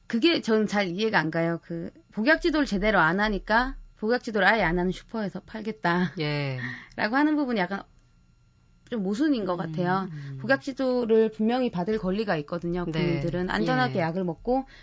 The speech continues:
Speaker 1: 전문가의 상담을 받고 전문가는 그럴 의무가 있고 근데 그것을, 음, 슈퍼로 넘긴다고 하는 것이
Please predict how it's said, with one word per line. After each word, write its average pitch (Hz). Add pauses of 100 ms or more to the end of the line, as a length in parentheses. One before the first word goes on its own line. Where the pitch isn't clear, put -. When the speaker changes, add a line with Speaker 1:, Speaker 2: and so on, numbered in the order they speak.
(120)
Speaker 1:
전문가의 226
상담을 262
받고 170 (220)
전문가는 226
그럴 180
의무가 202
있고 165 (320)
근데 -
그것을, 254 (600)
음, 196
슈퍼로 349
넘긴다고 196
하는 220
것이 180